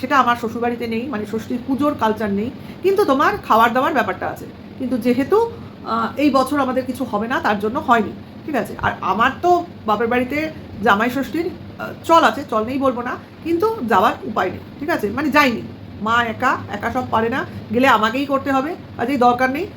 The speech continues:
আমি আমার বাড়িতেই রান্না করে খাবো। আর মা তো এমনিও ষষ্ঠীর দিন কোনো আমিষ জিনিস খাবে না, তার তো এমনিই নিরামিষ খাবার দাবার, হ্যাঁ, সে তো মানে মাছ, মাংস এসব কিছু খাবেই না। তো সেই জন্যই আমাদের জামাই ষষ্ঠীর দিন আদৌ কিছু হয় না, ঠিক আছে? ওই, আহ, ষষ্ঠীতলায় গিয়ে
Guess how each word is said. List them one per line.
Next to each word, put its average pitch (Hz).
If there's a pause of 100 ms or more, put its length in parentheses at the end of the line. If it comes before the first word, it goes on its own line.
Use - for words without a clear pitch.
(140)
আমি 269
আমার 262
বাড়িতেই 254
রান্না 254
করে 262
খাবো। 277 (180)
আর 214
মা 226
তো 302
এমনিও 269
ষষ্ঠীর 277
দিন 294
কোনো 269
আমিষ 247
জিনিস 233
খাবে 185
না, - (220)
তার 262
তো 277
এমনিই 254
নিরামিষ 233
খাবার 202
দাবার, 180 (240)
হ্যাঁ, 302 (360)
সে 285
তো 277
মানে 262
মাছ, 269
মাংস 269
এসব 269
কিছু 269
খাবেই 254
না। 190 (340)
তো 226
সেই 285
জন্যই 320
আমাদের 247
জামাই 220
ষষ্ঠীর 247
দিন 302 (120)
আদৌ 208
কিছু 196
হয় 175
না, -
ঠিক 285
আছে? - (320)
ওই, 415 (260)
আহ, 214
ষষ্ঠীতলায় 262
গিয়ে 277